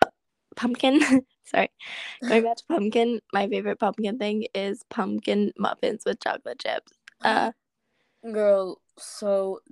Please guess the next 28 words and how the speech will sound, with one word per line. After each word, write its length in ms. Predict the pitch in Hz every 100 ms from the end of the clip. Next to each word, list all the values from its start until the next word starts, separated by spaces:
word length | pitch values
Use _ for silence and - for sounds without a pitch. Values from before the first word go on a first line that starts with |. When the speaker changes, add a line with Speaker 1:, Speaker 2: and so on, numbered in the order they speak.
| 196
Speaker 2:
good. 380 | 190 180 170 170
Speaker 1:
a 80 |
coffee 380 | 240 - 233 -
shop 240 | 254 262 254
here 200 | 262 254
has 260 | 240 208 214
them, 260 | 233 240 226
and 100 | 220
I 60 |
get 180 | 214 202
them 380 | 214 214 208 -
literally 480 | 214 202 196 - 117
weekly. 440 | 123 123 - -
And 120 | - 240
they 80 |
heat 260 | 233 - 214
them 120 | 226
up, 160 | 202 202
too, 280 | - 208 220
so 140 | -
the 140 | 214
chocolate 340 | 214 220 202 208
chips, 220 | 226 -
like, 140 | 226
melt 300 | 214 196 208 214
in 60 |
your 120 | 214 208
mouth. 440 | 214 - 247 -